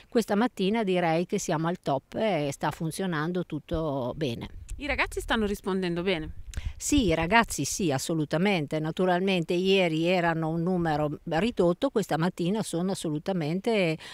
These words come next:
Speaker 1: eh, c'è una buona presenza e poi hanno capito anche loro questa esigenza. Naturalmente,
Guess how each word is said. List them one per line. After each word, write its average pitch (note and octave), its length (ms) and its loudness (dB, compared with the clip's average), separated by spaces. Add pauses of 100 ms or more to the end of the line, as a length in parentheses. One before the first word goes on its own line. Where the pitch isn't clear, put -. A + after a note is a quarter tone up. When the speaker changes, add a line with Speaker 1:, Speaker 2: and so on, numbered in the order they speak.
(120)
Speaker 1:
eh, E3+ 160 2
c'è F#3 180 0
una D#3+ 440 0
buona E3 320 2
presenza D3+ 600 0
e C3+ 40 -4
poi F#3+ 260 2
hanno D#3+ 180 0
capito E3+ 440 -2
anche D3+ 240 0
loro E3+ 360 2
questa D#3 320 -4
esigenza. D3 640 -2
Naturalmente, F3+ 840 0